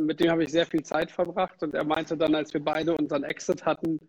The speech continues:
„Warum kommst du nicht mal zu mir in die Firma?“ Und dann bin ich tatsächlich in einen Immo-, äh, in einen Immobilien-Private-Equity-Fonds gegangen, der europaweit aktiv ist.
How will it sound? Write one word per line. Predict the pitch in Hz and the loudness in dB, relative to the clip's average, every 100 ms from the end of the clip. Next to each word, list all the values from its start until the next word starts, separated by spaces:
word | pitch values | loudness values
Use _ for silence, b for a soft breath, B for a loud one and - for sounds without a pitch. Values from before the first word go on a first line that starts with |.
| b b b b | b b b b
„Warum | - 160 151 | 2 2 4
kommst | 165 151 | 0 0
du | - | -2
nicht | 120 151 | -2 -2
mal | 180 | -4
zu | - | -4
mir | 151 156 | 0 2
in | 147 | 2
die | 143 | 0
Firma?“ | - 151 143 131 | -2 -2 -2 -4
Und | - 139 | -6 -6
dann | 143 | -4
bin | 147 156 | 0 -2
ich | 156 | -2
tatsächlich | 151 143 151 160 139 | -6 -2 0 0 -2
in | 147 | -2
einen | 147 151 151 | 0 2 2
Immo-, | 147 147 147 - | 2 -2 -4 -2
äh, | 160 151 | 2 2
in | 147 | 2
einen | 143 147 | 0 0
Immobilien-Private-Equity-Fonds | 143 147 147 170 165 151 160 143 143 - - 190 185 180 _ 175 170 | 0 0 0 2 2 4 2 2 0 -10 -6 -6 -6 -8 _ -8 -6
gegangen, | 165 170 170 170 156 | -6 -4 -4 -4 0
der | 156 139 | 0 0
europaweit | 151 160 165 156 147 143 | -2 -2 0 2 2 0
aktiv | - - 202 214 | -8 -6 -4 -2
ist. | 214 - | -4 -6